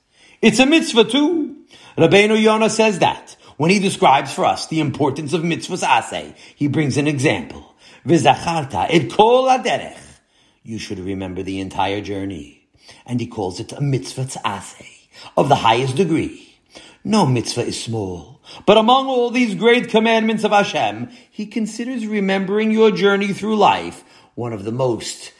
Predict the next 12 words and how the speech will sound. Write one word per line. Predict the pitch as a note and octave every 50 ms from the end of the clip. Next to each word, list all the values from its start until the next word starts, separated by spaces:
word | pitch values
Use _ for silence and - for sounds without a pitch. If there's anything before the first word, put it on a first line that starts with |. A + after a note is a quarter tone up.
| _ _ _ -
important. | - C3 A2+ - - F3 - C3 - - E2 - - - - - - _ _ _ _ _ _ _ _ _ _ -
And | C3+ B2+ -
to | D3
back | B2 C3+ B2+ C3+ - -
it | F3+
up, | B2 D#2 C#2+ - - - _
he | - - - - - F3+ D#3+
quotes | - - D3 C#3+ C#3+ -
a | D3
pasuk | - F3 D#3 - - C#3 B2+
from | - F3 D#3 C#3
Tehillim. | - D#3 C3+ D#3+ C3+ G2+ D#2+ C#2+ C#2 C2+ - -